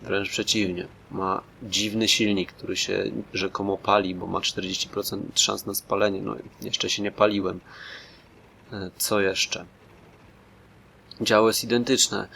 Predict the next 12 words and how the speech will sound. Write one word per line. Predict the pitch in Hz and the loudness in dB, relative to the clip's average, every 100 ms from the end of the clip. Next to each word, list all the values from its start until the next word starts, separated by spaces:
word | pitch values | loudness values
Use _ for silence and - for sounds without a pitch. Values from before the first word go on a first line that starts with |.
| - - | -18 -8
jest | - 107 98 | -2 -2 2
gorszy | 110 107 - | 4 4 4
matchmaking. | 113 - 110 98 - 95 - - - - - _ _ _ - | 2 0 2 2 0 -10 -14 -20 -20 -20 -20 _ _ _ -14
E, | - - | -12 -4
celności | - 110 110 110 - - | 0 2 0 -2 -4 -6
to, | 107 | -2
to | 113 | -2
wielkiej | 104 107 - 107 | 0 -2 -2 -2
nie | 104 104 | 0 0
ma. | 104 107 113 _ _ _ _ _ _ _ _ _ - - - - - - - - - - - - | 0 -2 -4 _ _ _ _ _ _ _ _ _ -18 -14 -14 -14 -14 -14 -14 -14 -14 -16 -16 -10
Oczywiście | - 104 107 - 107 | -6 -4 -2 0 0
już, | 104 - - - | 0 0 0 -2